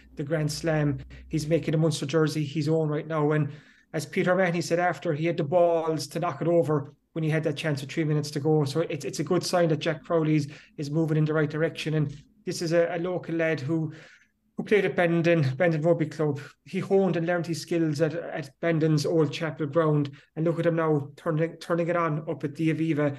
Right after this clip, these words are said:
But he's one of nine. So obviously you've Gavin Coombs from Skibbereen started, you've Ross Carberry's John Hodnett started as well. Then we had the Wycherley brothers from over in Bantry, Fineen and Josh, who both came on.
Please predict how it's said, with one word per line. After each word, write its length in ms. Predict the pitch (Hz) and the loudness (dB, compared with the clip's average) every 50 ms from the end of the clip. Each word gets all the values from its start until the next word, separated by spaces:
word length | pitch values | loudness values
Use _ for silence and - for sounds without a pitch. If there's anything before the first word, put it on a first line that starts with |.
| - - _ _ _ _ | -10 -20 _ _ _ _
But 120 | - 170 156 | -2 0 2
he's 200 | 214 220 196 175 | 2 2 2 2
one 320 | 160 185 196 190 180 170 170 | 2 4 4 4 4 2 0
of 260 | 170 165 156 139 151 | -2 -4 -2 0 0
nine. 440 | 156 156 156 147 147 143 135 131 - - _ _ _ | 2 2 2 2 2 0 -2 -4 -10 -18 _ _ _
So 160 | - 165 160 | -2 -2 0
obviously 260 | 160 151 135 131 165 | 0 0 0 -2 -2
you've 100 | 151 - | -2 0
Gavin 240 | - 175 156 151 156 | 0 -2 0 0 -2
Coombs 300 | 156 - 170 160 151 151 | -4 -4 -2 -2 -2 -2
from 80 | 160 | -4
Skibbereen 480 | 143 - - 165 135 156 160 160 156 147 | -6 -6 -6 -6 -4 -2 -2 -2 -2 -4
started, 420 | - - 160 151 143 135 - 143 | -4 -4 -6 -6 -4 -4 -6 -4
you've 140 | 151 156 151 | -4 0 0
Ross 160 | 160 151 151 | 0 -2 -2
Carberry's 480 | - - 160 156 156 131 143 151 139 131 | -2 -2 0 0 0 0 0 0 -2 -2
John 240 | 127 165 160 156 151 - - - | -2 -2 -2 -2 -2 -6 -6 -6
Hodnett 400 | 160 160 143 147 151 143 - - - - - - - | -6 -4 -2 0 -2 -2 -2 -6 -14 -20 -20 -20 -18
started 500 | - - - 160 151 131 131 156 143 147 | -14 -4 -2 -2 -2 -2 -4 -6 -2 -2
as 140 | 147 139 131 | -2 0 2
well. 240 | 156 160 151 143 139 - - - _ _ - | 2 2 4 2 0 -2 -8 -16 _ _ -6
Then 120 | - 165 170 | -2 0 0
we 20 | |
had 60 | 160 | 2
the 60 | 160 | 2
Wycherley 360 | 156 185 175 - - 170 170 147 | 2 0 0 -2 -2 -2 -2 0
brothers 460 | 131 165 156 156 160 156 139 131 - | 2 2 2 2 2 0 0 -2 -6
from 180 | - 160 165 | -10 -10 -6
over 240 | 175 175 170 139 160 | 0 0 0 0 0
in 80 | 160 147 | -2 -2
Bantry, 380 | 160 160 156 147 - - 147 | -2 -2 -4 -4 -4 -6 -6
Fineen 360 | 135 - - 156 151 156 151 151 | -6 -6 -8 -4 -2 0 2 2
and 140 | 156 147 | 2 0
Josh, 320 | 147 170 165 151 139 131 - | 2 0 0 0 -2 -6 -6
who 160 | - - 156 | -4 -4 -4
both 300 | 131 143 160 156 151 156 | 0 2 2 2 2 0
came 200 | - 156 151 156 | -4 -2 0 0
on. 240 | 156 156 147 131 | 2 2 2 0